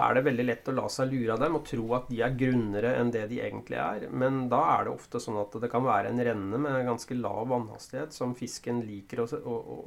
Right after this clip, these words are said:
å gå opp i, og særlig da før den går videre, for eksempel. Ehm, ja, særlig når det er laks på oppgang, så kan de stå veldig høyt opp i en sånn innstrøm. Eh, en a-, et annet, en annen situasjon hvor de veldig ofte liker å stå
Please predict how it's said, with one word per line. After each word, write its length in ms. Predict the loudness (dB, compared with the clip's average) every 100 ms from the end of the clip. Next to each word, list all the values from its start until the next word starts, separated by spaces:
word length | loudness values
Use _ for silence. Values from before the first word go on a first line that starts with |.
| -10
å 60 | -2
gå 160 | 0 0
opp 180 | -4 -8
i, 80 | -4
og 120 | -2
særlig 280 | 0 0 2
da 100 | 0
før 280 | -2 -4 -2
den 100 | 0
går 140 | -2
videre, 340 | -4 -10 -12
for 80 | -10
eksempel. 440 | -8 -8 -4 -6 -6 -14 -20 -20 -20 -20 -20 -20 _ _
Ehm, 920 | 0 2 4 4 2 0 0 -2 -4 -6 -12 -20 -20 _ -12 -10 -2
ja, 80 | 0
særlig 300 | 4 6 6
når 160 | 4 4
det 80 | 4
er 140 | 2
laks 240 | 0 -4 2
på 120 | 6 6 4
oppgang, 420 | 0 0 2 4
så 120 | 2
kan 120 | 2
de 80 | 0
stå 300 | -2 -2 0
veldig 240 | 2 0 0
høyt 220 | -2 -2 -6
opp 120 | -4
i 40 | -6
en 60 |
sånn 160 | -4 -4
innstrøm. 420 | -6 -4 -2 -2 -4 -16 -20 -20 _ _
Eh, 160 | -2 0 4
en 100 | 6
a-, 240 | 6 4 -2
et 120 | 2
annet, 340 | 2 2 0 -8 _ -20 -12
en 140 | -2 2
annen 140 | 2 -2
situasjon 480 | -4 -2 0 2
hvor 80 | 2
de 80 | 4
veldig 220 | 4 2 0
ofte 180 | -2 -6
liker 280 | -6 -6 -6
å 40 |
stå 260 | -8 -6 -6